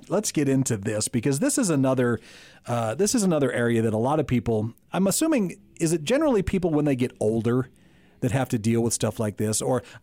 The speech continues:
not talking about accidents or things like this with hips, but,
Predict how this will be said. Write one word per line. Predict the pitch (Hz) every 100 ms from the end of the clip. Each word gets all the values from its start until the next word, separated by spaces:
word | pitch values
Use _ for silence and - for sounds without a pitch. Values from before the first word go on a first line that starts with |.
| -
not | 202 220 -
talking | 175 170 147
about | 147 -
accidents | 104 - 110 101 98
or | 104
things | 113 101
like | 98
this | 104 104
with | 95
hips, | 101 90 -
but, | 95